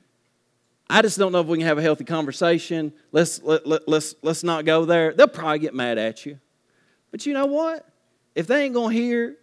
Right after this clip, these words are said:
that and they're gonna go down a, a, a road of destruction, let 'em get mad at you. You're trying to help 'em. You're trying to bless them. But there are some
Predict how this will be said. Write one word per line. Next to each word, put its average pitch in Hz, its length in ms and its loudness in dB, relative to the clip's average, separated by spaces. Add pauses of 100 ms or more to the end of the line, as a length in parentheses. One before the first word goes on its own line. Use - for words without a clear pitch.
(380)
that 214 520 4 (220)
and 151 140 -2
they're 214 80 4
gonna 214 200 2
go 202 200 6
down 202 320 2
a, 151 200 0
a, 147 100 4
a 135 340 2
road 190 260 8
of 170 100 2
destruction, 233 760 -4 (180)
let 196 180 4
'em 233 120 -2
get 143 160 -4
mad 110 240 -8
at 78 260 -14
you. - 80 -20 (600)
You're 226 100 0
trying 220 280 0
to 170 60 -2
help 220 320 -4
'em. 120 100 -8
You're 214 140 2
trying 208 340 -4
to 170 100 -8
bless 196 380 0
them. 147 180 -4 (200)
But 160 120 -2
there 190 280 4
are 165 60 -2
some 269 640 2